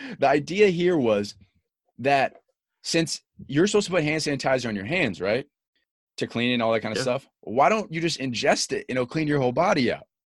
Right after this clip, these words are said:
Speaker 2: Jesus Christ, pardon me, but wow.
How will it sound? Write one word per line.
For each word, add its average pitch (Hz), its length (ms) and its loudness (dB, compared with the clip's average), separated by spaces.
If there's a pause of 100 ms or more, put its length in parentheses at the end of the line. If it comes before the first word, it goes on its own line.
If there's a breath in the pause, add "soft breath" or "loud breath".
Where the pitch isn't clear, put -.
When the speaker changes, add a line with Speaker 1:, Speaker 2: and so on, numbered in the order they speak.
(580)
Speaker 2:
Jesus 92 420 -10
Christ, 92 520 -8
pardon 92 300 -4
me, 90 220 -6
but 76 240 -10 (260)
wow. 87 560 2